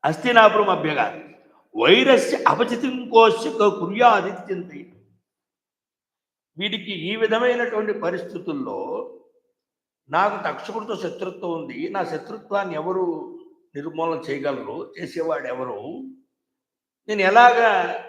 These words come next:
నేను ప్రతీకారం తీర్చుకోవాలి? వాడు నన్ను చాలా బాధించాడు, నాకు చాలా వేధించాడు, వాడు నాకు చాలా బాధలు కలిగించాడు తక్షకుడు, వాడికి ఇంతకింతకీ అవమానం చేయాలి, ఇంతకింతకీ వాడిని నేను హింస పెట్టాలి, ఇంతకింతకీ వాడిని ఏడిపించాలి.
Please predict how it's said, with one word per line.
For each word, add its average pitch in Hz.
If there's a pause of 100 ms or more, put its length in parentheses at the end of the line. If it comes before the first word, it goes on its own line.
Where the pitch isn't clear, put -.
నేను 202
ప్రతీకారం 196
తీర్చుకోవాలి? 151
వాడు 170
నన్ను 151
చాలా 135
బాధించాడు, 165
నాకు 147
చాలా 139
వేధించాడు, 135 (680)
వాడు 208
నాకు 202
చాలా 196
బాధలు 175
కలిగించాడు 185
తక్షకుడు, 165 (680)
వాడికి 180
ఇంతకింతకీ 247
అవమానం 196
చేయాలి, 190
ఇంతకింతకీ 233
వాడిని 202
నేను 175
హింస 147 (100)
పెట్టాలి, 180
ఇంతకింతకీ 202
వాడిని 165
ఏడిపించాలి. 160